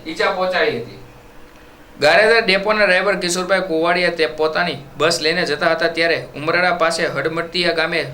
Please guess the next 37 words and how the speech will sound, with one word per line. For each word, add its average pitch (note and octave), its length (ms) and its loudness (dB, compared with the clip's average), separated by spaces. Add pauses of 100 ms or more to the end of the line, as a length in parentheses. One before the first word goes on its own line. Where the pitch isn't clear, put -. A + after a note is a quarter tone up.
(100)
ગાય D#3 280 0
ભેંસનું D#3 340 -2
ટોળું D#3+ 280 -4
લઈ D#3+ 140 0
માલધારીઓ D3+ 580 0
જતા C3+ 300 0
હતા - 200 -6 (500)
ત્યારે D#3+ 260 2
ડ્રાઈવરે E3 420 2
બસનો D#3+ 400 -2
હોર્ન D#3+ 240 -2
વગાડવા F3 380 2
માલધારીએ D3+ 580 2
ડ્રાઈવરને D3+ 440 -2
ભૂંડા C#3+ 320 0
બોલી D#3 320 0
ગાળો D#3 200 4
આપી E3 240 -2 (400)
બસ E3+ 280 2
નીચે F3 220 -2
ઉતારતા F3 440 0
કોઈ E3 240 2
એક E3 140 -2
માલધારીએ D#3 640 0 (260)
કુંડળીવાળી F#3 640 0
લાકડી E3 320 0 (240)
માથાના D#3+ 400 0
ભાગે D#3 240 2
ફટકારી E3+ 480 -2
દેતા E3+ 220 0
લોહી D3+ 260 -2
લુહાણ E3 280 0
હાલતે D#3 280 0
ડ્રાઈવરને D3+ 420 0
એકસો D3+ 220 -2
આઠ D3+ 160 0
મારફતે D#3 380 -2